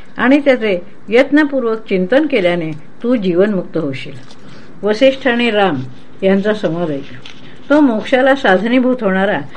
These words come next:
आणि शुभकर संवाद ऐकल्याने, हे राजा, तुला स्वाभाविकपणे तत्वज्ञान होईल.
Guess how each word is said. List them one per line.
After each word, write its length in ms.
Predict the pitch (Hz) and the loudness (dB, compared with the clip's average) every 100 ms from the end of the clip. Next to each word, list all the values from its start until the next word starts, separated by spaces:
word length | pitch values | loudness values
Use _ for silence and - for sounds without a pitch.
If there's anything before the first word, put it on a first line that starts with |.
| - - | -14 -8
आणि 160 | 202 247 | 0 0
शुभकर 540 | 254 202 269 294 254 | 2 2 2 2 2
संवाद 420 | 247 202 185 185 | 2 0 2 2
ऐकल्याने, 580 | 185 175 180 214 196 147 - - - - | 2 2 0 -2 -2 -6 -8 -14 -8 2
हे 100 | 240 | 4
राजा, 320 | 185 180 190 127 - - - | 4 2 -2 -4 -10 -14 -4
तुला 220 | 226 247 | 0 0
स्वाभाविकपणे 840 | 254 190 160 190 285 302 196 175 147 | 0 0 0 2 2 2 -2 -2 -2
तत्वज्ञान 840 | 147 - - 196 202 214 190 151 143 | -6 -10 0 0 0 -2 -2 -2 -4
होईल. 260 | 139 127 | -6 -10